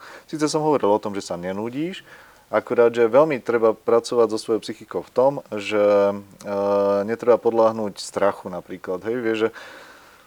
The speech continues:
keď ten vietor je sto päťdesiat a viacej kilometrov za hodinu a ty nemáš žiadnu istotu, to, že tá strecha neodletí, to ti nikto negarantuje. A pri takomto vetre a väčšom, e, my nemáme pivnicu, nemáš sa kde skryť. Takže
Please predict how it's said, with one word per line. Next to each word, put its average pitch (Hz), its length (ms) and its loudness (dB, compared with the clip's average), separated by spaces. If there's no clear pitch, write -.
keď 117 160 -10
ten 131 80 2
vietor 131 320 4
je 110 240 6
sto - 160 -4
päťdesiat 123 400 0
a 101 80 4
viacej 117 240 4
kilometrov 117 400 -4
za 113 160 2
hodinu 123 240 -2
a 107 80 4
ty 143 160 -4
nemáš 131 240 2
žiadnu 107 240 2
istotu, 95 320 -10
to, 95 160 -6
že 95 80 -8
tá 101 80 -4
strecha - 320 -8
neodletí, 95 480 -4
to 113 80 -4
ti 107 160 -6
nikto 117 240 -2
negarantuje. 107 480 0
A 101 80 2
pri 120 160 -6
takomto 127 320 0
vetre 101 320 -2
a 92 80 2
väčšom, 117 480 -4
e, 110 160 -4
my 110 160 -6
nemáme 98 240 0
pivnicu, 90 400 -12
nemáš 95 320 -8
sa 90 80 -10
kde 85 80 -10
skryť. 90 320 -10
Takže 101 180 -2